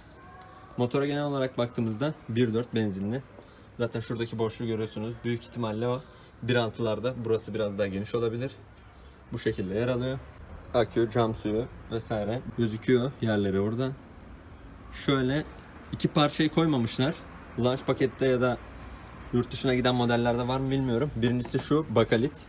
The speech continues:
Şu şekilde internetten satılıyor. İkincisi de şu üstteki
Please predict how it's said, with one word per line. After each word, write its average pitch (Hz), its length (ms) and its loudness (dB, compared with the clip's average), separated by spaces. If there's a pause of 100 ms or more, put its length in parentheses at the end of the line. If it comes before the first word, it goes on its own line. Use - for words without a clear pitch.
(200)
Şu 113 80 -2
şekilde 110 480 0 (480)
internetten 104 400 -2
satılıyor. 131 580 0 (640)
İkincisi 127 460 0
de 147 200 -2
şu - 200 -6
üstteki 131 580 -2